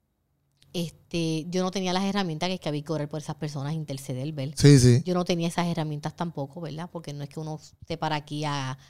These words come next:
Speaker 1: a juzgar a la gente,
Speaker 2: Sí, sí.
Speaker 1: ¿verdad? Son gente, pues, que no tienen, no tienen a Dios en su corazón
Speaker 2: Ujú.
Speaker 1: realmente.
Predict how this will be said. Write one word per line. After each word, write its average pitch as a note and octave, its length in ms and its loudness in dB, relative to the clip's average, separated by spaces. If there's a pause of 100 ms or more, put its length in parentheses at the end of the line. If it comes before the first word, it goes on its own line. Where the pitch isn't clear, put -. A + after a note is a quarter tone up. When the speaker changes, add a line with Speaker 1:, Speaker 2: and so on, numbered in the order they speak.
Speaker 1:
a D#3 120 -6
juzgar E3+ 320 -4
a D#3 60 -2
la D#3+ 100 -2
gente, D#3+ 180 -6
Speaker 2:
Sí, D3 80 8
sí. C#3+ 80 12 (160)
Speaker 1:
¿verdad? - 100 -6 (360)
Son G#3 180 -8
gente, C4+ 220 -6
pues, C#4 140 -6
que - 120 -6
no F#3+ 120 -6
tienen, A3+ 360 -4
no G3+ 80 -4
tienen C4 240 -4
a B3+ 80 2
Dios B3 140 0
en C4+ 80 -4
su B3+ 100 -8
corazón F3 440 -4
Speaker 2:
Ujú. - 80 0
Speaker 1:
realmente. G#3 680 -2